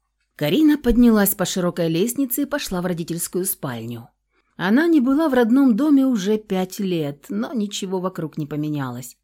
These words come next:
Всё на прежних местах. Этот дом словно застыл во времени, погружая её в воспоминания. О счастливом беззаботном детстве, о юности, когда начались постоянные ограничения,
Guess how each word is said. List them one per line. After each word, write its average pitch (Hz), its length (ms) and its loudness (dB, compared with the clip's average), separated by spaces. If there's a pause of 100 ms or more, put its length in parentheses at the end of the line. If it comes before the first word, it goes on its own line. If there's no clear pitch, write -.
(300)
Всё 240 380 -4
на 254 160 0
прежних 151 720 -6
местах. 139 760 -8 (440)
Этот 233 400 0
дом 233 200 4
словно 196 400 2
застыл 196 520 0
во 170 120 2
времени, 175 440 2
погружая 165 540 -4
её 147 420 -4
в 135 60 -10
воспоминания. 135 920 -6 (800)
О 156 100 -4
счастливом 214 560 0
беззаботном 180 680 0
детстве, 170 760 -2 (400)
о 185 140 0
юности, 185 760 2
когда 175 320 0
начались 175 420 0
постоянные 170 680 0
ограничения, 165 1120 -4